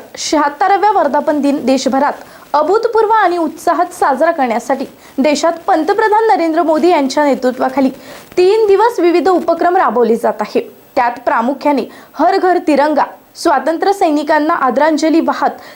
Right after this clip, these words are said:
त्या कुटुंबाचा सन्मान करणे, आजी माजी सैनिकांचा सन्मान सोहळा आयोजित करणे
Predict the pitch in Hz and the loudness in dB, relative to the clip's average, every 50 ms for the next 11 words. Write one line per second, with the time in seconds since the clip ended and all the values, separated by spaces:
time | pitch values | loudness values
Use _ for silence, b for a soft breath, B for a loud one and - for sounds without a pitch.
0 | B B - 359 359 359 349 320 285 349 359 359 370 392 370 370 392 427 440 440 | B B -2 -2 -2 -2 -4 -6 0 0 0 2 2 2 0 2 2 0 0 0
1 | - 370 285 269 262 262 269 262 254 254 247 277 254 - - - - - - 254 | -2 -2 0 0 0 0 -2 0 0 0 0 0 -4 -6 -10 -20 -20 -8 -4 -2
2 | 240 220 226 254 269 262 247 214 262 302 294 - 302 269 262 269 262 311 302 294 | -2 0 0 0 0 0 0 -2 -4 -6 -2 0 2 2 2 2 2 2 0 0
3 | 285 294 349 349 349 - 359 311 285 294 320 339 359 349 - 381 339 349 339 262 | 2 0 0 -2 0 0 0 0 2 2 2 0 -2 -2 0 0 2 4 2 2
4 | - - 294 277 277 285 285 247 - 339 330 - - 262 240 262 277 | 0 -2 -2 0 0 0 0 0 -2 -4 -4 0 -2 0 0 0 -2